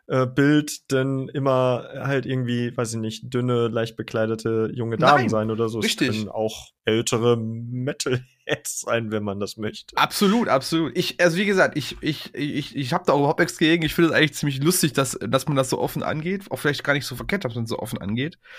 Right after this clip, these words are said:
Speaker 2: Äh, trotzdem ist es irgendwie seltsam, bizarr, das aus <laughs> der eigenen Bubble irgendwann mit, mitzubekommen, weil irgendwie, wenn ich dann mitbekomme, dass jemand auf OnlyFans ist, dann,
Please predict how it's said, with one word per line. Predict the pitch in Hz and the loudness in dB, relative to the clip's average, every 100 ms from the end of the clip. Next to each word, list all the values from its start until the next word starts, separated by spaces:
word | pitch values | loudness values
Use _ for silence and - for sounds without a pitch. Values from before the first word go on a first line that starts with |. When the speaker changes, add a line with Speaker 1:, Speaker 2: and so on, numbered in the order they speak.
| - - - - - - - | -18 -18 -18 -18 -20 -16 0
Speaker 2:
Äh, | 139 | 2
trotzdem | 147 175 185 | 4 4 4
ist | 170 | 4
es | 180 | 2
irgendwie | 160 156 | 0 0
seltsam, | 135 139 170 180 147 | 2 4 6 4 2
bizarr, | 139 - 160 | 2 4 4
das | 151 | 4
aus | - 147 - | 4 4 6
<laughs> | |
der | 185 - | 4 4
eigenen | 151 170 170 151 139 135 117 _ _ | 4 4 4 2 2 -2 -6 _ _
Bubble | - 123 147 208 208 | 0 2 4 4 6
irgendwann | 170 170 160 165 | 4 6 4 4
mit, | 160 147 156 - | 0 -4 -12 -8
mitzubekommen, | 165 175 147 156 160 160 | -6 -6 -6 -2 0 4
weil | 135 | 4
irgendwie, | 156 160 170 165 165 - - - | 6 4 4 2 2 -2 -12 -2
wenn | - 147 | 2 2
ich | 170 | 4
dann | 151 | 2
mitbekomme, | 156 - 143 147 | 2 -4 -2 0
dass | 143 135 | 0 2
jemand | 147 | 0
auf | 123 | 2
OnlyFans | 131 143 143 123 | 0 0 -2 0
ist, | 151 - | 0 0
dann, | 131 | -2